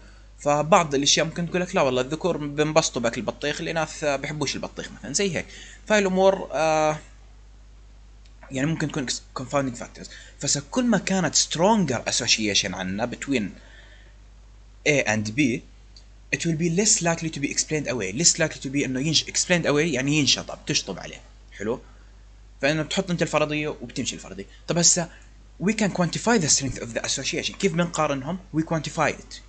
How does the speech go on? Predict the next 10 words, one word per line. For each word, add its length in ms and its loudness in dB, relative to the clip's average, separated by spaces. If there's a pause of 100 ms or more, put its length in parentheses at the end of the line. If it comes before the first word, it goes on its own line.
Quantify 600 0
it 60 -8
يعني 200 0
نعطيها 280 0
قيمة 300 0
عددية. 540 2 (400)
كيف 140 2
نعطي 240 2
قيمة 220 2
عددية؟ 460 0